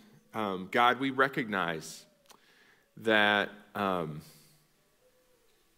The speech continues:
that, God, you, you chose this particular people, this particular nation,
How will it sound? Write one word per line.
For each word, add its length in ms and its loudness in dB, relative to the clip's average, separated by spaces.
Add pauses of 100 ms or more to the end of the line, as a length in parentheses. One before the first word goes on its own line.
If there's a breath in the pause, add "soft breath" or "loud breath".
(200)
that, 180 4
God, 220 4
you, 320 0
you 580 -2 (300)
chose 500 0
this 120 -8
particular 760 0 (240)
people, 320 -2
this 160 -6
particular 500 -4
nation, 460 -8